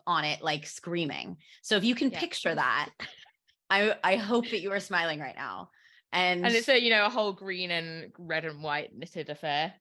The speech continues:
Speaker 1: Of course, of course.
Speaker 2: And as you can tell, it's like, it's, it's not the right size for me. It's like a man's jumper,
Speaker 1: Does it
Speaker 2: but
Speaker 1: say
Speaker 2: I
Speaker 1: daddy on one arm?
Speaker 2: Buddy.
Speaker 1: Oh,
Speaker 2: Buddy,
Speaker 1: Buddy.
Speaker 2: like Buddy
Speaker 1: Okay.
Speaker 2: the Elf. Buddy the
Speaker 1: Oh,
Speaker 2: Elf is
Speaker 1: got
Speaker 2: my
Speaker 1: it.
Speaker 2: favorite color.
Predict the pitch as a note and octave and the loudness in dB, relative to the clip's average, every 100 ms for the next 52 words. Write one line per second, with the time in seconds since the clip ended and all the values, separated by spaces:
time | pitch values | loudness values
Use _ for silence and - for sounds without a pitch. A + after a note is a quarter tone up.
0 | _ _ F#3 F#3 - E3+ C#3 D3+ - E3 | _ _ -6 -6 -4 -4 -4 -6 -6 -6
1 | D#3 D#3 B2+ D3+ A#3 A#3 C4+ C4+ B3+ C4 | -2 -2 -2 0 2 2 0 -2 -2 0
2 | A3 E3+ F3+ E3+ - D#3 - - E3 - | 2 0 0 -2 -2 -6 -10 -6 -4 -4
3 | - - - G#3+ B3 A3+ G3 F3+ - F3+ | -10 -20 -10 -8 -8 -6 -4 -4 -2 -2
4 | F#3 - A#2+ B2 - D#3 D3+ D3 D3 D3 | -2 -8 -12 -12 -8 -8 -8 -6 -4 -4
5 | C#3+ C#3 - - - - D3 E3 A3 D#4 | -6 -10 -18 -20 -16 -10 -8 -6 -2 2
6 | C5+ - C#5 F#4+ F#3 D3+ F3 A#3+ C#4 C4+ | 4 4 4 4 2 4 4 2 2 2
7 | C4+ C4+ C#4 C#4 D#4 F#4 _ _ _ - | 2 2 2 2 0 -4 _ _ _ -10
8 | F#3+ G#3 F#3+ D3 - G3 _ _ G#3 G3 | 2 4 4 0 -4 -10 _ _ 4 4
9 | F3 F3 E3+ C#3+ D3+ E3+ E3 F3 D#3 C3 | 6 6 4 2 0 2 4 4 4 4
10 | G#2 - - _ _ - E3 F#3+ G3 F3 | 0 -8 -20 _ _ -8 0 4 4 4
11 | E3 D#3+ C#3+ C#3 - C3+ A#2+ A#2+ | 4 4 2 -2 -8 -6 -4 -4